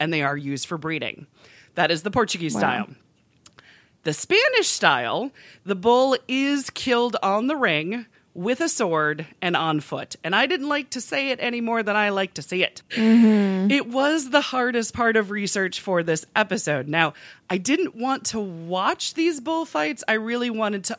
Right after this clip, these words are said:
Speaker 1: understand these bullfights, uh, because if I understood why they existed, I would understand Conchita.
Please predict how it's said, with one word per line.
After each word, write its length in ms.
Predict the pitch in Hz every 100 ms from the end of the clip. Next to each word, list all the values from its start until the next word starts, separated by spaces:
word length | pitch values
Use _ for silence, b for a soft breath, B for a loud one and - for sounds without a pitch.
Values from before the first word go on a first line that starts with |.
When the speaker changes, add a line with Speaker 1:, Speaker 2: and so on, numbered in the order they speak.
| -
Speaker 1:
understand 1300 | 196 185 185 180 - - - 185 165 185 196 214 220
these 280 | 226 277 240
bullfights, 680 | 277 285 277 294 311 - - B B B -
uh, 180 | 202 185
because 300 | 214 240 226
if 120 | 226
I 160 | 208 -
understood 720 | 262 294 320 - - 233 196
why 400 | 175 170 175 190
they 180 | 190 185
existed, 800 | 151 151 208 262 - 190 160 - B B -
I 140 | 185
would 180 | 190 190
understand 540 | - 190 175 - 156 151
Conchita. 580 | 160 135 - 120 -